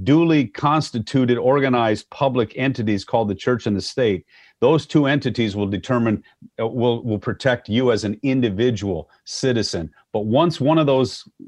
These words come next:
i-, is, you know, subverted, then you as a citizen will cease to exist."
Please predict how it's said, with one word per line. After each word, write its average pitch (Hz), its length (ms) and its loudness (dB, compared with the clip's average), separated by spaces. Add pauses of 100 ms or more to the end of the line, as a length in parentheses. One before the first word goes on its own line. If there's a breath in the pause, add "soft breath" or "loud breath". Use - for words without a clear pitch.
(160)
i-, 120 260 -6
is, 120 480 -2
you 123 140 2
know, 98 200 -2 (140)
subverted, 110 720 2 (400 soft breath)
then 110 160 2
you 131 180 4
as 110 140 -2
a 101 40 -4
citizen 113 460 -2
will 87 120 -6
cease 95 300 -6
to 87 120 -8
exist." 78 520 -12